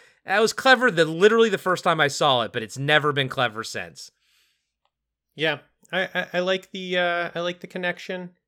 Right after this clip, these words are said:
Speaker 2: um, because I like, I think it's exactly what Corey's saying. I like when your, like, your hero and your villain have to meet halfway through the movie and just talk for some reason,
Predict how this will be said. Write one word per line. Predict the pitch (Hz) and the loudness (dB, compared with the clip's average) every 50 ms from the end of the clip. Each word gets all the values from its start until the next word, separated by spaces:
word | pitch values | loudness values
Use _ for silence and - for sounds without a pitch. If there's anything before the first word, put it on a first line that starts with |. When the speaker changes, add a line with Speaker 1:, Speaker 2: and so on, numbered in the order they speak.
| _ | _
Speaker 2:
um, | - 151 147 147 147 147 147 147 147 147 143 _ _ _ _ _ - | -12 -8 -8 -6 -6 -6 -6 -6 -8 -10 -14 _ _ _ _ _ -12
because | 170 165 - 196 180 | -10 -4 -2 0 2
I | 202 185 | 2 2
like, | 175 170 175 180 175 - - | 2 2 0 -2 -2 -4 -8
I | 160 | -8
think | 156 208 185 185 | -6 -6 -8 -8
it's | 143 | -8
exactly | 156 147 139 165 165 160 170 | -8 -6 -2 -2 -2 -2 -2
what | 151 - | -6 -4
Corey's | - 185 180 170 165 - | -2 -2 -2 -2 -4 -4
saying. | 165 156 151 | -4 -4 -2
I | |
like | 151 160 180 180 208 | -2 -2 -4 -2 -4
when | 214 196 | -4 -2
your, | 180 170 160 156 | -2 -2 -2 -2
like, | 147 139 139 135 135 - | -2 -2 -4 -4 -4 -6
your | 147 135 | -6 -6
hero | - - 151 151 156 | -6 -4 -4 -2 -2
and | 151 151 | -2 -4
your | 147 139 - | -6 -8 -6
villain | 131 131 127 143 156 160 151 | -6 -8 -6 -6 -8 -8 -8
have | 135 151 147 - | -8 -10 -8 -8
to | 143 | -10
meet | 120 117 127 143 165 - | -8 -6 -6 -8 -8 -8
halfway | - 147 147 143 - 180 | -8 -8 -8 -6 -6 -6
through | 170 - 180 | -6 -6 -8
the | 175 180 | -6 -6
movie | 180 185 196 202 180 | -6 -6 -4 -4 -4
and | 139 113 | -4 -4
just | 131 117 - - | -6 -10 -10 -12
talk | - - 123 117 139 180 175 - | -14 -12 -10 -6 -6 -6 -6 -6
for | - 190 | -10 -10
some | 175 - 190 185 | -8 -6 -8 -6
reason, | 185 190 190 185 208 214 214 220 | -6 -8 -8 -6 -6 -6 -6 -8